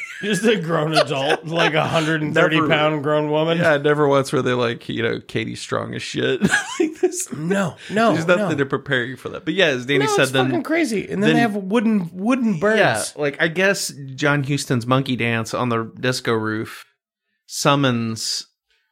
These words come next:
Speaker 1: all
Speaker 2: That's
Speaker 1: these,
Speaker 2: right,
Speaker 1: like
Speaker 2: ladies and gentlemen. This is a real movie that got made. John Huston's monkey dance on the roof. We're talking about a real thing that happened, followed by wooden prop birds.
Speaker 1: Yes,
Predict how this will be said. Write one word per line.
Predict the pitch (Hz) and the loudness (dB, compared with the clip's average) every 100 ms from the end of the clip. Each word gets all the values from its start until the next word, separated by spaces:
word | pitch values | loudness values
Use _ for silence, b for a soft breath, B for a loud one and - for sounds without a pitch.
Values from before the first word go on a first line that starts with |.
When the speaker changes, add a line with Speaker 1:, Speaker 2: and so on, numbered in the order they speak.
| - | -2
Speaker 1:
all | 139 | 2
Speaker 2:
That's | 139 123 | 2 4
Speaker 1:
these, | |
Speaker 2:
right, | 208 - | 4 4
Speaker 1:
like | 143 | 2
Speaker 2:
ladies | 156 143 | 2 0
and | |
gentlemen. | 139 160 156 151 | 2 2 4 2
This | 160 | 2
is | 160 147 | 0 -2
a | 156 | -2
real | 143 180 202 190 | 0 2 2 2
movie | 185 185 180 | 2 2 2
that | 160 151 | 0 0
got | 165 147 | 0 2
made. | 156 151 135 107 | 2 2 0 -2
John | 147 165 170 | 0 2 0
Huston's | 180 170 - 160 135 | -2 -4 -4 -2 0
monkey | 143 151 151 | 0 0 0
dance | 135 147 143 | 2 2 0
on | 151 147 151 | 0 2 2
the | |
roof. | 135 135 123 - | 2 2 0 -4
We're | 139 131 139 | -8 -4 -2
talking | 135 156 143 | 0 0 2
about | 139 127 | 0 0
a | |
real | 120 143 | 0 0
thing | 143 147 | 0 0
that | 139 | 0
happened, | 123 135 135 127 | 0 2 2 0
followed | - 156 151 147 127 | 2 2 4 2 2
by | 139 135 | 2 2
wooden | 123 147 151 143 127 | 0 0 0 0 -2
prop | 151 143 139 | 0 -2 -2
birds. | 127 113 104 101 | -6 -6 -8 -2
Speaker 1:
Yes, | 190 226 - | 0 0 -4